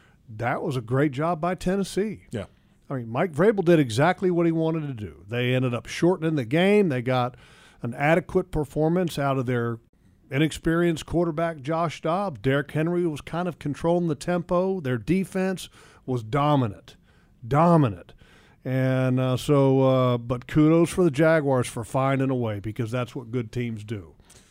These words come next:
Speaker 2: Well, you mentioned it. This quarterback matchup is likely the big reason why this game is in prime time and not the early matchup. Justin Herbert, forty-seven hundred yards and change. Trevor Lawrence, the third most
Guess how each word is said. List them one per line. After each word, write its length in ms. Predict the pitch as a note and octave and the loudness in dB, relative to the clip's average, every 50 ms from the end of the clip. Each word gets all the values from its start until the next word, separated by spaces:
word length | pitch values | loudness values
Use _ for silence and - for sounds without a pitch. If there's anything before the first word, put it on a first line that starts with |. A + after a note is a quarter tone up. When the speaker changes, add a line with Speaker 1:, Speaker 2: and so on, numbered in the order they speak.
| _ _ _ _ _ _ _ _ _ | _ _ _ _ _ _ _ _ _
Speaker 2:
Well, 260 | - D3+ D#3 D#3 D#3 - - | 0 2 2 2 0 -4 -6
you 220 | D#3 D3+ D#3 D#3+ | -4 -2 0 2
mentioned 360 | D#3+ E3+ E3 D#3+ A#2 C3+ C#3 C3+ | 2 2 2 0 0 0 0 2
it. 200 | C3+ C3+ C3+ A2 | 2 0 0 -2
This 180 | C#3+ C3+ - | -4 -4 -4
quarterback 460 | - - D3+ F3 E3 D3 C#3+ C#3 C3 | -2 -2 0 0 0 0 0 0 -2
matchup 580 | A2+ B2+ C#3 C#3 C#3+ C3+ - C#3 C3+ B2 - - | -4 -6 -6 -6 -6 -4 -2 0 0 0 0 -2
is 540 | B2 A#2+ A#2 A2 F#2 - - - - - A#2 | -4 -4 -4 -4 -6 -8 -10 -10 -10 -10 -6
likely 440 | A#2+ C3 D3 D#3 D3 - C#3+ C3+ C3 | -4 -4 -4 -4 -4 -2 -2 0 0
the 120 | A#2+ B2 | 0 -2
big 240 | G#2+ G2 D3 E3+ C#3+ | -2 0 -2 -2 -2
reason 360 | B2 B2+ B2+ B2 A2+ G#2 A#2+ | -2 -2 -2 -2 -4 -4 -4
why 260 | A#2+ A#2 A#2 A#2+ B2 B2 | -2 -2 -2 -2 -2 -2
this 180 | B2 A#2+ - | -2 -4 -4
game 220 | - C3 B2+ A#2+ A#2 | -4 -6 -4 -4 -4
is 100 | G#2+ A2+ | -6 -8
in 120 | A2+ G#2+ | -8 -8
prime 320 | - B2 C3 C3 C3+ C3 | -6 -6 -6 -6 -6 -6
time 440 | A#2+ B2+ A#2+ A2+ A2+ A#2+ B2+ C#3 C3 | -6 -4 -4 -4 -4 -4 -6 -6 -8
and 240 | B2 A2+ A#2 A#2 A#2 | -8 -8 -6 -6 -6
not 240 | A#2+ A#2 A#2+ A2+ - | -6 -6 -6 -6 -6
the 160 | B2 A#2+ A#2+ | -8 -8 -6
early 420 | B2 B2 C3 C3+ C3+ C3 B2+ B2+ | -4 -2 -2 0 0 0 -2 -4
matchup. 520 | B2+ B2 B2 B2+ B2+ B2 - - C3 A#2+ A2 | -4 -4 -4 -4 -4 -4 -4 -2 -4 -2 0
Justin 380 | C3 C#3 C#3 - - C#3 C3 | -2 -2 -2 -2 -4 -4 -2
Herbert, 420 | A#2+ B2+ C3+ C3 B2 C3 B2+ B2 B2+ _ | 0 0 0 0 0 -2 -2 -4 -6 _
forty-seven 800 | - - C#3+ C#3+ C#3+ C#3 C3+ - - - D3 C#3 C3 C3+ B2+ | -12 -10 -8 -6 -6 -6 -6 -6 -4 -2 -2 -2 0 -2 -2
hundred 260 | B2 B2+ C3 B2+ B2+ | -2 -2 -2 -2 -2
yards 360 | A#2 A#2+ B2+ B2 B2+ B2 A2 A#2+ | -2 -2 -2 -2 -2 -4 -4 -6
and 120 | B2+ A#2+ | -8 -8
change. 480 | - - C3 B2+ B2+ B2+ B2+ B2 A#2+ - | -8 -8 -6 -6 -6 -6 -6 -6 -6 -4
Trevor 300 | - C#3+ C#3+ C3+ C3 C3 | -2 -2 0 0 0 0
Lawrence, 460 | C3 C3+ C#3 C#3 C#3 C3+ B2 - - | 2 2 2 0 0 -2 -4 -6 -8
the 80 | B2+ | -8
third 340 | A2+ - C#3+ D3 D3 C#3+ C3 | -8 -4 -4 -4 -4 -4 -4
most 420 | B2 C3+ C3+ C3 A2+ - - - | -4 -4 -4 -4 -4 -8 -10 -12